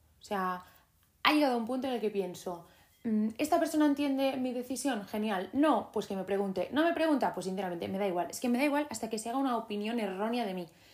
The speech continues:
que pueda pensar que he tomado una decisión porque soy una malísima persona".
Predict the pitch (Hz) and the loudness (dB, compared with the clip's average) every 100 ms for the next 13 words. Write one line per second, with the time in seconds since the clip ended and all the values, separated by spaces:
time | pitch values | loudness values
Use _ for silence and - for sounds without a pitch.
0 | _ - 214 220 302 294 262 269 269 240 | _ -6 -2 0 0 0 -2 -4 -4 -4
1 | 233 226 226 220 220 240 247 226 196 240 | -4 -4 -4 -4 -4 -4 -4 -4 -4 -4
2 | 220 202 214 214 214 190 - 180 170 | -2 0 -2 -2 -6 -8 -8 -10 -10